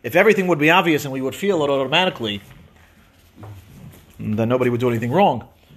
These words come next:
But HaKadosh Baruch Hu wanted, uh, the, to give the person the ability to choose. And so he, he, he put, he put out this darkness. But there's one day, one day a week, that there's no darkness. Or there is darkness, but it's, it's very easy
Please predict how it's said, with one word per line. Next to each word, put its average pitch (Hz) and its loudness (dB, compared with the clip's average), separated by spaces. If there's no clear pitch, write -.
But 143 -8
HaKadosh 160 -2
Baruch 233 6
Hu 180 -2
wanted, 180 2
uh, 147 2
the, 131 -8
to - -6
give 156 0
the 151 2
person 143 0
the 127 0
ability 123 0
to 120 -8
choose. 107 -6
And 127 -10
so 175 4
he, 165 4
he, 185 0
he 214 2
put, 247 -4
he 202 0
put 277 4
out 269 6
this 214 2
darkness. 135 2
But 170 4
there's 202 6
one 262 4
day, 185 6
one 202 -4
day 208 4
a 170 2
week, 127 -4
that 107 -12
there's 120 -2
no 120 -2
darkness. 95 -8
Or 175 6
there 226 6
is 285 0
darkness, 269 4
but 220 2
it's, 214 0
it's 196 2
very 233 2
easy 170 0